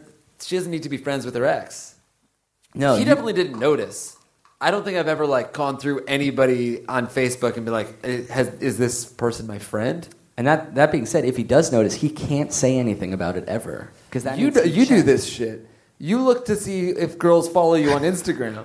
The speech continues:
Speaker 2: How dare you?
Speaker 1: I'm sorry, I don't wanna put you on a Manchurian blast.
Speaker 2: <laughs> Yeah, that's exactly what this is.
Speaker 1: You, that's, that's,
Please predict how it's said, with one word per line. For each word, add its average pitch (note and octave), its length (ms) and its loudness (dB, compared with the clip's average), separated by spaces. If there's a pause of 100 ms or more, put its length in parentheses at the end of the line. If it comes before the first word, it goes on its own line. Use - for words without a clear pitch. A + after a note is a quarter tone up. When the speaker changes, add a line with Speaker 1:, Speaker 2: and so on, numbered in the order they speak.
Speaker 2:
How F3+ 100 -4
dare F#3 200 0
you? A#2 240 2
Speaker 1:
I'm F#3 240 2
sorry, G#3 280 4
I F#3+ 100 4
don't G3 100 4
wanna F#3+ 140 4
put G3 180 2
you G3 120 4
on F3+ 120 4
a D#3 440 2 (380)
Manchurian F3 680 2
blast. E3 480 4
Speaker 2:
<laughs> C4+ 140 4
Yeah, C3 420 2 (180)
that's - 160 -12
exactly F3+ 460 2
what E3+ 160 2
this F3 200 0
is. E3 440 0
Speaker 1:
You, G3+ 520 2
that's, F#3 400 0 (200)
that's, E3+ 360 2